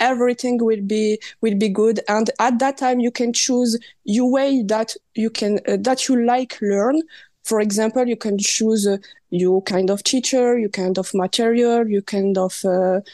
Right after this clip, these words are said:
of learning, and it will be very easy. And the English open a lot of doors. So I think never give up.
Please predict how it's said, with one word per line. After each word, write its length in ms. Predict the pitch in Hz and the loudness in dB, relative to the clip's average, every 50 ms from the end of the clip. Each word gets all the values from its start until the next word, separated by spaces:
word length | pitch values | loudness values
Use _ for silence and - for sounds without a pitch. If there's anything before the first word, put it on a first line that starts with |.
| - _ _ - | -20 _ _ -4
of 180 | 196 233 - 254 | -4 -2 0 0
learning, 520 | 226 226 240 269 269 233 202 190 185 185 - - - - - - | 2 2 2 2 2 2 0 0 0 -2 -4 -10 -20 -20 -8 -4
and 180 | 208 226 233 220 | -2 0 0 0
it 180 | 240 240 - | 0 -2 -2
will 180 | 240 226 214 208 | -2 -2 -2 0
be 160 | 214 226 226 | 0 0 0
very 480 | 202 208 220 233 240 247 247 254 - - - | 0 0 0 2 2 2 0 -2 -2 -4 -2
easy. 540 | 190 208 214 208 220 226 226 233 240 240 - - | -2 -2 -2 -2 0 0 2 2 0 0 -2 -2
And 240 | 190 202 202 202 190 | -2 0 0 0 0
the 200 | 202 196 - 196 | -2 -2 0 0
English 400 | 202 220 208 220 233 233 - - - | -2 0 0 0 0 0 -2 -2 -4
open 400 | - 202 202 - 214 214 208 208 | -4 -4 -2 -2 -2 0 0 2
a 60 | 196 | 2
lot 260 | 185 190 202 196 - | 0 0 0 -2 -4
of 160 | 214 202 196 | -4 -2 0
doors. 400 | 185 196 196 196 202 220 233 226 | 0 2 2 2 2 2 2 0
So 360 | - - - 196 190 185 196 - _ | 0 0 0 0 -2 -2 -4 -6 _
I 140 | - 190 202 | -2 -2 -2
think 400 | 202 - 226 220 220 220 - - _ _ _ _ _ - | -2 -2 -2 -2 -2 -4 -6 -12 _ _ _ _ _ -4
never 340 | 208 208 208 208 202 214 214 | -2 0 0 0 0 0 0
give 200 | 202 202 180 180 | 0 0 0 -2
up. 140 | 170 170 | -4 -4